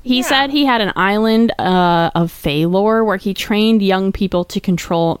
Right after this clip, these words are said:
Speaker 1: magic, so Syndra was sent there. I think it was just the two of them there, though. It was like he told Syndra's mom, like, "Oh, yes, I train people to control their magic." And he's, he just stole her daughter. <laughs> Like, he just stole Syndra. There was no one else there.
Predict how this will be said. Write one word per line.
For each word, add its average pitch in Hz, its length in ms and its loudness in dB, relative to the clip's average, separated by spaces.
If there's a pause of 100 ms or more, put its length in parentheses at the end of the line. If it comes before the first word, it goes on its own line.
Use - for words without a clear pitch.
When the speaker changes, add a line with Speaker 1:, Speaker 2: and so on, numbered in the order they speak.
Speaker 1:
magic, 143 460 -6
so - 100 -6
Syndra 175 400 -2
was 170 120 -4
sent 160 260 -4
there. - 220 -4
I 196 100 -6
think 311 300 -4
it 427 80 -6
was 302 160 0
just 262 240 -4
the 208 60 -2
two 220 280 -2
of 196 100 -2
them 233 320 0
there, 320 260 0
though. 359 360 0
It 202 60 0
was 202 100 -4
like 226 160 -2
he 233 80 -8
told 233 380 0 (580)
Syndra's 226 340 0
mom, 214 260 4
like, 220 140 0
"Oh, 254 140 0
yes, 320 260 -8
I 196 60 0
train 302 380 0
people 156 200 0
to 151 80 -2
control 190 320 -2
their 220 100 2
magic." 202 380 0
And 180 100 0
he's, 185 120 -2 (100)
he - 160 -4
just - 300 -4
stole 190 300 2
her 160 120 -2
daughter. 147 520 0
<laughs> - 20 -6
Like, 196 160 -2
he - 240 -2
just - 300 -2
stole 320 280 0
Syndra. - 640 -2
There 277 80 -2
was 311 220 -4
no 403 160 2
one 403 120 2
else 196 260 0
there. 403 520 0